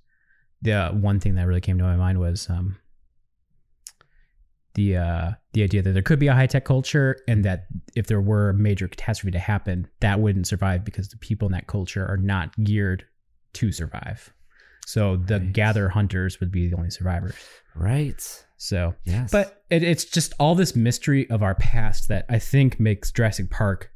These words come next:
Speaker 1: very interesting beyond dinosaurs. It's just we're digging up human history in a, a portion of our past and living it in the now time.
Speaker 2: Right.
Speaker 1: So I would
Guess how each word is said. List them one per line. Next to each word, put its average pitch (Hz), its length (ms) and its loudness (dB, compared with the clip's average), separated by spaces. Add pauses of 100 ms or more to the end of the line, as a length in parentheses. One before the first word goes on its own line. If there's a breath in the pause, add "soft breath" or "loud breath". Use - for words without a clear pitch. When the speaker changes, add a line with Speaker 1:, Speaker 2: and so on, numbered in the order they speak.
(200)
Speaker 1:
very 135 580 4
interesting 113 680 0
beyond 101 340 2
dinosaurs. 101 420 0
It's 92 100 -6
just - 280 -6
we're 107 80 0
digging 113 480 0
up 104 180 -2
human 101 360 0
history 98 640 -4 (640 soft breath)
in 104 140 -2
a, 95 140 -2 (120)
a 92 160 -2
portion - 440 -2
of 95 100 -2
our 92 100 0
past - 580 -2
and 107 200 2
living 101 280 2
it 98 140 -2
in 95 300 -2 (460)
the 98 80 -2
now 90 240 -2
time. 87 420 -6 (1000 soft breath)
Speaker 2:
Right. 107 180 -2
Speaker 1:
So 92 260 -2 (400)
I 107 100 4
would 123 240 2